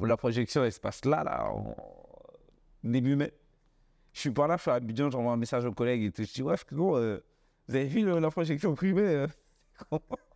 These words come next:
c'est comment et tout, euh, mes scènes et tout, t'as vu mes scènes et tout ? Je dis, ah ouais, euh, frérot, euh, je t'ai pas beaucoup vu, hein. <laughs> Je dis, comment ça, ça va ? Je dis, hey, ils ont coupé tout le monde.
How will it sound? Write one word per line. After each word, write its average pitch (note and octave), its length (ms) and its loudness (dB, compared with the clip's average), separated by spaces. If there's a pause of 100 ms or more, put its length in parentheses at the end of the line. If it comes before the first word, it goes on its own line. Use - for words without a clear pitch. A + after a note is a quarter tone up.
(600)
c'est D#3 120 2
comment G#3+ 260 0
et E3+ 100 2
tout, G#3+ 100 -2
euh, E3+ 180 2
mes C3 160 2
scènes G3 280 0
et C#3 60 0
tout, F3+ 140 -6
t'as A#2+ 120 0
vu E3+ 160 0
mes D#3+ 120 0
scènes E3+ 240 0
et C#3 60 -2
tout ? - 120 -10 (720)
Je - 40 -20
dis, - 80 -2
ah F2+ 140 0
ouais, F#2 120 2
euh, E2 440 -2
frérot, G2+ 420 -2
euh, D#2+ 280 0 (1300)
je - 80 -20
t'ai G#2 120 -6
pas A#2 140 0
beaucoup C#3+ 240 -2
vu, G3 200 2
hein. G#3 80 0 (340)
<laughs> B3+ 80 2 (2000)
Je - 100 -16
dis, - 60 -10
comment F#3 200 2
ça, G3 100 0
ça D#3+ 160 6
va ? A#2+ 140 6
Je - 80 -8
dis, - 300 -8
hey, B2 220 2
ils F#2 140 0
ont E2+ 60 0
coupé D#2+ 300 -2
tout - 240 -6
le B2 80 0
monde. B2 340 0